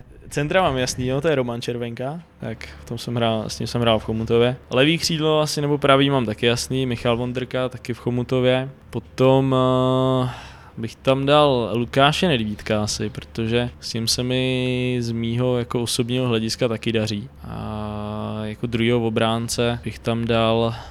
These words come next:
asi Juro Valacha z Chomutova, takový vysoký, silový,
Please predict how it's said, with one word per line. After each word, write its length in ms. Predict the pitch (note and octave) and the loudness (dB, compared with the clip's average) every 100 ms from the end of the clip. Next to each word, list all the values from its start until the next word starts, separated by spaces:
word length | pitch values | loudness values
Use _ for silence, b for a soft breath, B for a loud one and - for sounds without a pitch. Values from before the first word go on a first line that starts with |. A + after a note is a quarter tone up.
| B - | B -10
asi 720 | A2+ - - B2 A#2+ A#2+ A#2 | -6 -4 0 2 4 4 4
Juro 200 | G#2+ A#2 | 2 2
Valacha 560 | A#2+ A#2+ A#2 A#2 A2+ A2 | 4 2 2 0 0 -2
z 80 | |
Chomutova, 760 | - A2+ A2 A2+ A2+ A2+ A2 A2 A2 - - C3 A#2+ | -8 -8 -8 -4 -2 -2 -2 -6 -12 -20 -16 -12 -10
takový 280 | A2+ - A2 | -10 -6 -4
vysoký, 540 | A2 - A2+ A#2 A2 | -2 -4 -2 0 0
silový, 680 | A2 - A2+ A2 A2 G#2+ A2 | -2 -4 -4 -2 -2 -2 -6